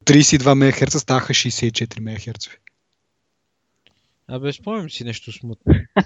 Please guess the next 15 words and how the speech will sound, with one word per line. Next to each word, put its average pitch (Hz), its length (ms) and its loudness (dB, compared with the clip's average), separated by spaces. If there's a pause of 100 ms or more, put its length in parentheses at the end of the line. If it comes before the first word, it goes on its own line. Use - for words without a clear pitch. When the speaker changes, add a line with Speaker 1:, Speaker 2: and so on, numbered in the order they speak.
(480)
Speaker 2:
Ти - 80 -8 (140)
си - 160 -6
Speaker 1:
<laughs> - 40 -18
Speaker 2:
по-стар 165 200 4
Speaker 1:
Както 165 160 0
Speaker 2:
от 139 40 0
Speaker 1:
да 156 80 10
е. 147 60 8
Speaker 2:
мен, 131 140 -4
имаш 117 320 -10
прозорчук. 104 460 -14
Speaker 1:
Да. 180 360 6 (920)
Speaker 2:
Не 120 180 -10
го 127 320 -6
помня 120 280 -8